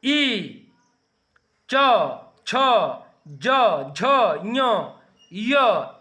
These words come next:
स, जहाँ पर हमारा जीभ सटता है ये तालव्य वर्ण है।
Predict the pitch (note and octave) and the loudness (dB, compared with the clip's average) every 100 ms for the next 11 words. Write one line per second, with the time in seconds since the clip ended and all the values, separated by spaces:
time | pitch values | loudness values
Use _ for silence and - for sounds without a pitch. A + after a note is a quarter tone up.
0 | _ _ - C4+ C4 G3+ B2 F#2 _ _ | _ _ -4 2 2 2 0 -8 _ _
1 | _ _ _ - E3 C4+ C#4+ D#4 A3 G#3+ | _ _ _ -18 -4 -2 0 -2 -2 0
2 | A3 - C4 - G3 F3+ A#3+ B3+ F#3 B2 | -2 -2 -8 -6 -6 -4 -2 -2 -2 -6
3 | - _ _ _ G#3+ G#3+ F#3 D#3+ C#3 B2 | -12 _ _ _ -10 -6 -4 -4 -8 -12
4 | A2 G2 F2+ | -20 -20 -20